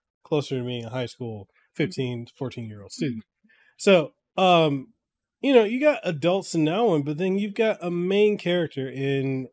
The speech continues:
Speaker 1: uh, you know, Uzuki-chan, who's just insufferable. I'm like, she's, like, the worst,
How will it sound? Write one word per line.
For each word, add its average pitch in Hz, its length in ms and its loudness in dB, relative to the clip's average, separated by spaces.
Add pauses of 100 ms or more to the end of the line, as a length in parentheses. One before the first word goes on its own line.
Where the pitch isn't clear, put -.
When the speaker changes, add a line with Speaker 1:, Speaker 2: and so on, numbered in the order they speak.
Speaker 1:
uh, 131 540 -6 (1400)
you 185 120 -6
know, 131 400 -4 (160)
Uzuki-chan, 127 1400 -4 (460)
who's 254 220 -2
just - 600 -4 (260)
insufferable. 226 1300 0
I'm 202 160 -6
like, 240 340 -2 (100)
she's, 254 360 -8
like, 262 200 -6
the 226 100 4
worst, 202 840 -2